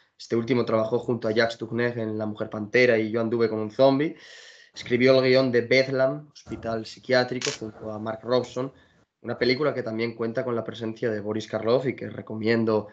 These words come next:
vivamente a los oyentes. Además es, es muy corta y es, es una historia muy bien sintetizada y que te cuenta muchas cosas y, eh, vamos, pasan, los acontecimientos se suceden a una velocidad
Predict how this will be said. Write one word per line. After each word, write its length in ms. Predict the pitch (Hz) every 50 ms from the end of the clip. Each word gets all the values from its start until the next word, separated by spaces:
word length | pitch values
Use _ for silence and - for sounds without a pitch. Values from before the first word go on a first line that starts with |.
| - _
vivamente 580 | - 110 113 113 110 110 113 117 117 117 - 131
a 60 | 117
los 200 | 107 107 - -
oyentes. 360 | 107 104 110 117 120 117 127
Además 240 | 117 107 110 113 113
es, 220 | 120 120 120 - - - - - - - -
es 140 | - - -
muy 200 | 135 135 131 127
corta 400 | - 135 135 143 - 151 151 139
y 220 | 123 117 113 113
es, 140 | 117 113 117
es 160 | - - -
una 100 | - 131
historia 520 | 127 127 - - 139 139 143 135 127 131 - - - _ _ _ _ -
muy 340 | 110 113 120 131 143 147
bien 320 | 147 147 151 147 147 143 139
sintetizada 600 | 139 - 135 127 131 123 - 127 127 143 143 151
y 20 | 143
que 80 | 151
te 140 | - - -
cuenta 260 | - 123 123 123 131
muchas 260 | 123 120 117 120 113 -
cosas 300 | - 139 143 147 143 123
y, 260 | 117 117 113 110 110 - - - - _ _ _ _
eh, 680 | - - 107 110 107 107 107 107 107 107 107 107 107 107 _ _ -
vamos, 580 | - 110 107 101 104 104 104 113 113 107 110 -
pasan, 580 | - 110 110 - - 117 117 117 113 110 107
los 200 | 107 110 110 -
acontecimientos 640 | 107 113 110 107 113 120 110 110 120 127 123 135 123 123
se 60 | 117
suceden 640 | 110 120 113 - 123 127 127 131 127 123 120 120 - - - - -
a 80 | - 117
una 140 | 120 127
velocidad 640 | 127 127 127 123 - 117 120 123 123 123 120 - -